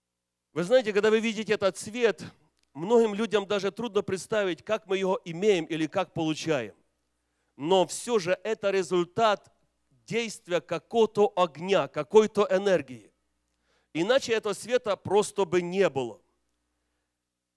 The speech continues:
Вы знаете, что когда раньше топили печки, то использовали дрова или угли.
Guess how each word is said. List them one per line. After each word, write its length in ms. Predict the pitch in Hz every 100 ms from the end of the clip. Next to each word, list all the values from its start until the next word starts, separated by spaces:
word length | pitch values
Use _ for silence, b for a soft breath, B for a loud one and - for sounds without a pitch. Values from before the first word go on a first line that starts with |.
| _ _ _ _ _ _ _ _ _ _ _
Вы 140 | 151 185
знаете, 320 | 247 277 220
что 220 | - 202
когда 320 | 202 190 208
раньше 280 | 247 262 214
топили 420 | - 202 220 208
печки, 560 | 196 220 262 - - 170
то 220 | - 190
использовали 680 | 196 175 - 220 190 185 185
дрова 480 | 170 165 180 190 240 -
или 600 | 190 185 180 160 139 117 _ _ _ _ _
угли. 580 | - 269 165 131 120 90